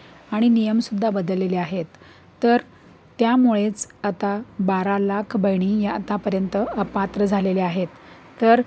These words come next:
याबद्दल काय आहे खरे आणि काय आहे खोटे? तर सर्वजण म्हणत आहेत की आत्ताच म्हणजे इलेक्शन झाल्यानंतरच आता बहिणी अपात्र कसं काय होत आहेत,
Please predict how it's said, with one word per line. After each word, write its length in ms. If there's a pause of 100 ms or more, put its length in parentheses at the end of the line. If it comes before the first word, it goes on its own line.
(360)
याबद्दल 720 (520)
काय 280
आहे 340
खरे 320 (180)
आणि 220
काय 240
आहे 260
खोटे? 400 (480)
तर 220 (580)
सर्वजण 640
म्हणत 320
आहेत 280 (100)
की 100 (160)
आत्ताच 580 (120)
म्हणजे 300
इलेक्शन 500
झाल्यानंतरच 920 (440)
आता 240
बहिणी 320
अपात्र 460
कसं 260
काय 100
होत 260
आहेत, 280